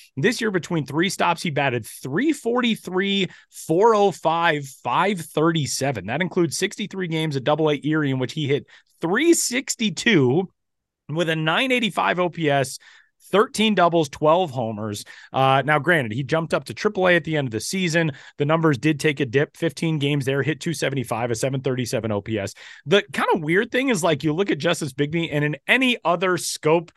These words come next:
of the measure of a human being's life, you think, like, "Oh, he's so young." He is on kind of the developmental track of what you would have thought for a ball player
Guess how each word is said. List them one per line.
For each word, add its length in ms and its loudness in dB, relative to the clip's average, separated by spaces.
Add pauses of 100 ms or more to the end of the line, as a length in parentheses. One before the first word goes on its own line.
(380)
of 140 -2
the 260 -2
measure 640 -2
of 140 2
a 60 -2
human 280 -4
being's 300 -4
life, 260 -6
you 80 -8
think, 140 -14
like, 180 -16
"Oh, 180 -6
he's 120 -14
so 220 -8
young." 360 -6 (380)
He 280 0
is 260 4
on 280 -2
kind 200 -6
of 80 -4
the 80 0
developmental 540 0
track 360 -4
of 100 -4
what 160 -4
you 120 -6
would 120 -2
have 120 -4
thought 340 -2
for 220 -2
a 100 2
ball 240 0
player 460 -2